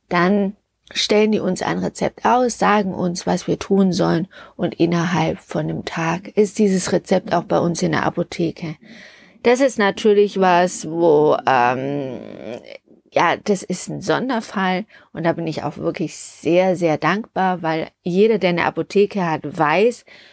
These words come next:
wie ungestüm und wie böse manche Kunden sein können,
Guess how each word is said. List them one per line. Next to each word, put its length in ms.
wie 420
ungestüm 800
und 340
wie 380
böse 540
manche 840
Kunden 500
sein 400
können, 580